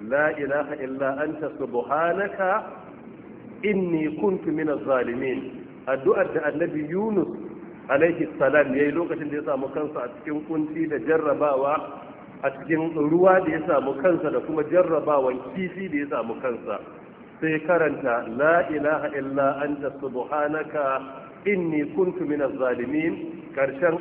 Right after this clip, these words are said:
aya ta tamanin da bakwai a cikin suratu Yunus. Cewa babu abun bautawa da gaskiya sai Allah. Sarki ya tabbata gare ka Allah. Inni, lalle ni, kuntu, na kasance, minaz zalimina,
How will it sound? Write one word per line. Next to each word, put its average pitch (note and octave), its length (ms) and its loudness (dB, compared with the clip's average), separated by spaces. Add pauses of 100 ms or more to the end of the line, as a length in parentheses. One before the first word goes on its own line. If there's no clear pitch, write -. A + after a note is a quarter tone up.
aya E3+ 480 6
ta D3+ 480 0
tamanin C3+ 560 2
da C3 80 4
bakwai D#3 320 0
a A#2+ 80 -4
cikin C3+ 400 -8
suratu D3+ 400 -4
Yunus. B2 380 -4 (880)
Cewa C#3 440 4
babu F3 400 6
abun D3 360 -2
bautawa D3 520 2
da C3+ 100 0
gaskiya B2 440 -2 (100)
sai C#3 180 -2
Allah. B2+ 360 -2 (420)
Sarki F#3 420 4
ya G3+ 180 6
tabbata E3 420 2
gare C3 340 2
ka C3+ 140 -4
Allah. A#2 300 -2 (500)
Inni, F3+ 500 2
lalle D#3+ 460 2
ni, D3+ 280 0
kuntu, F#3 320 -2
na D3 200 2
kasance, D3+ 640 0 (320)
minaz E3 360 4
zalimina, C#3+ 960 2